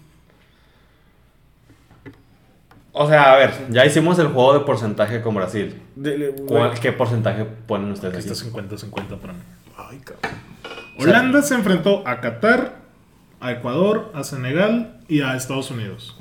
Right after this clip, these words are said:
Speaker 1: Sí.
Speaker 3: Con Estados Unidos resolvió el partido en contragolpes, ¿no? Porque Estados Unidos fue el que
Speaker 2: Ujú.
Speaker 3: tuvo más. Y jugó bien el partido Van Gaal. Argentina se enfrentó a México, a Polonia, a Arabia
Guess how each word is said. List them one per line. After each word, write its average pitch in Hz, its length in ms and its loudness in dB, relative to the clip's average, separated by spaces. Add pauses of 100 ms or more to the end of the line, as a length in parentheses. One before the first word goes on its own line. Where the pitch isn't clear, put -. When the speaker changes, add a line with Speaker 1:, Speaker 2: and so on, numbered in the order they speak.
Speaker 1:
Sí. 82 80 -14 (960)
Speaker 3:
Con 143 160 -4
Estados 175 260 4
Unidos 185 220 4
resolvió 156 320 2
el 151 80 0
partido - 280 -2
en 160 60 -6
contragolpes, 123 520 -4
¿no? 147 140 -6
Porque 127 200 -10
Estados 127 240 -8
Unidos 123 260 -10
fue 127 140 -8
el 117 100 -8
que 123 160 -8 (460)
Speaker 2:
Ujú. 131 80 -10
Speaker 3:
tuvo 123 260 0
más. 117 400 -10 (200)
Y 131 80 -10
jugó 143 260 0
bien 165 180 2
el 165 80 -4
partido 151 320 -4
Van 147 140 -2
Gaal. 131 300 -6 (920)
Argentina 147 560 -2
se 160 100 0
enfrentó 127 360 -4
a - 20 -4
México, 170 320 -2
a 175 100 -2
Polonia, 165 640 -2
a 120 80 -10
Arabia 208 480 -2